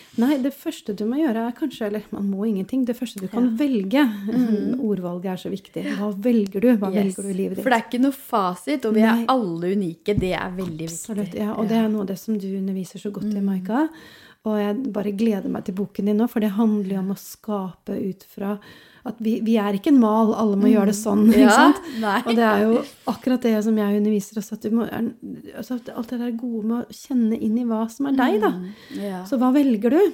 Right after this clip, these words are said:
Speaker 2: Mm.
Speaker 1: Og hva er det neste lille skrittet som kan få deg i retning av det du tror på?
Speaker 2: Mm.
Speaker 1: Så når du setter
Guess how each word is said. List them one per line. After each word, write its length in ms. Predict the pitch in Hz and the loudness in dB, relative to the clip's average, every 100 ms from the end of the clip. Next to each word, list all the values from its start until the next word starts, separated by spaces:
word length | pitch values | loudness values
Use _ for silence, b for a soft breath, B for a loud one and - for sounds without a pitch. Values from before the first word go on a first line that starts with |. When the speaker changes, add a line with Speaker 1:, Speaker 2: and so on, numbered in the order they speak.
| - | -4
Speaker 2:
Mm. 240 | 220 214 175 160 _ _ _ - | -8 -8 -8 -14 _ _ _ -4
Speaker 1:
Og 100 | 233 | -2
hva 280 | 220 226 254 226 | 0 0 0 0
er 40 | |
det 100 | 220 | 2
neste 340 | 226 220 - 214 | 2 0 -4 -4
lille 180 | 208 202 | -2 -4
skrittet 400 | - 208 - 214 | -8 -14 -10 -10
som 160 | - 202 | -8 -6
kan 140 | 208 | -6
få 280 | 202 - 190 | -6 -6 -4
deg 180 | 190 190 | -4 -4
i 100 | 214 | -6
retning 300 | 214 - 202 | -6 -6 -4
av 60 | 196 | -4
det 120 | 190 | -6
du 80 | 202 | -10
tror 240 | - 208 | -8 -10
på? 220 | - 220 220 B B | -10 -12 -12 B B
Speaker 2:
Mm. 200 | 226 220 180 165 B | -6 -6 -6 -12 B
Speaker 1:
Så 160 | - 254 269 | -6 0 0
når 280 | - 220 254 | 0 -2 0
du 60 | 254 | 0
setter 360 | - 226 - | -2 -6 -6